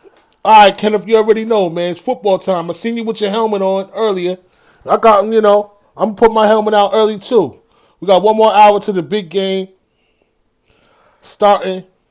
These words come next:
You know what I mean? Get your popcorn ready. 'Cause Green Bay gonna do the damn thing. You know what I'm saying? And then I got Kansas City on the other end.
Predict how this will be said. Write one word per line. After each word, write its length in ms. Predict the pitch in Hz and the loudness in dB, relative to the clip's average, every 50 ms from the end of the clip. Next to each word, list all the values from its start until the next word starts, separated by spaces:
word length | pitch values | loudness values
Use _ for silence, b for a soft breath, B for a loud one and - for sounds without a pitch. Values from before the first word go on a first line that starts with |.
| _ _ _ | _ _ _
You 100 | 143 170 | -6 -4
know 80 | 190 | -2
what 100 | 190 190 | -2 -2
I 20 | 202 | -2
mean? 300 | 196 196 202 208 220 233 _ _ _ 151 131 _ _ _ _ _ _ _ _ - | -4 -6 -6 -8 -10 -14 _ _ _ _ _ _ _ _ _ _ _ _ _ -12
Get 160 | 202 220 - | -10 -8 -8
your 80 | 233 | -8
popcorn 600 | - - 226 220 214 214 - - 220 214 214 208 | -2 2 4 4 4 4 0 -4 -4 -4 -2 -2
ready. 340 | 208 208 202 202 214 214 - _ _ _ _ _ _ _ _ _ _ _ _ _ _ _ _ _ _ _ _ _ | 0 0 0 0 -2 -6 -12 _ _ _ _ _ _ _ _ _ _ _ _ _ _ _ _ _ _ _ _ _
'Cause 100 | 139 127 | -20 -10
Green 240 | - 185 208 220 196 | -6 -4 -4 -2 0
Bay 160 | 202 202 196 | 0 0 0
gonna 240 | 196 202 202 202 180 | 0 -2 -4 -4 -6
do 120 | 180 202 | -6 -8
the 80 | 196 196 | -10 -8
damn 320 | - 196 196 196 202 196 196 | -6 -4 -2 -2 -2 -4 -4
thing. 400 | - 196 185 180 185 196 196 - - _ _ _ _ _ _ _ _ _ _ b b b b b b b b b b b b b b _ | -4 -4 -4 -4 -4 -6 -10 -14 -20 _ _ _ _ _ _ _ _ _ _ b b b b b b b b b b b b b b _
You 100 | - 147 | -14 -8
know 80 | 175 185 | -4 -4
what 60 | 185 | -4
I'm 60 | 185 | -4
saying? 480 | - - 202 196 190 185 185 185 196 _ _ _ _ - | -6 -6 -6 -4 -4 -4 -6 -8 -12 _ _ _ _ -12
And 100 | 147 147 | -6 -4
then 120 | 175 185 | 0 0
I 60 | 190 | 2
got 300 | 196 202 208 202 196 196 | 2 4 4 2 2 2
Kansas 360 | - 214 226 226 214 202 220 | 0 -2 0 0 0 -2 -6
City 260 | - - 240 226 220 208 | -6 -6 -4 -4 -2 -2
on 120 | 208 202 | -2 -2
the 60 | 208 | 0
other 240 | 196 220 220 202 202 | 0 0 2 2 0
end. 300 | 202 196 190 190 196 214 | -2 -2 -2 -2 -4 -4